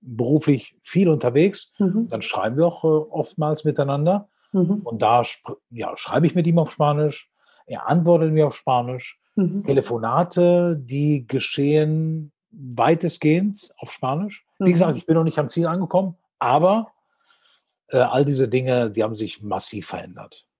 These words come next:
Speaker 1: Genau.
Speaker 2: Was ist denn dein Ziel?
Speaker 1: Ja, mein Ziel ist, dass er tatsächlich noch mehr für sich die spanische Sprache entdeckt.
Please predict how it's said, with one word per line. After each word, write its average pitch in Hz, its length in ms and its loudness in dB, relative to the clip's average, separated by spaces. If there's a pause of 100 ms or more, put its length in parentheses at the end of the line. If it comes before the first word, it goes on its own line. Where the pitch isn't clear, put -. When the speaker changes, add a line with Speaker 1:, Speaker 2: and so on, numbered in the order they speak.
Speaker 1:
Genau. - 240 -10 (1800)
Speaker 2:
Was 156 200 0
ist 196 180 0
denn 339 140 6
dein 165 220 0
Ziel? 151 340 -2 (1200)
Speaker 1:
Ja, 110 120 -4
mein 120 180 -4
Ziel 160 220 2
ist, 151 140 0
dass - 360 0 (380)
er 151 200 2
tatsächlich 160 680 -4 (140)
noch 135 360 -4
mehr 175 760 2 (320)
für - 160 -6
sich 147 220 0
die - 120 -6
spanische 135 340 -2
Sprache 113 260 -4
entdeckt. 107 500 -2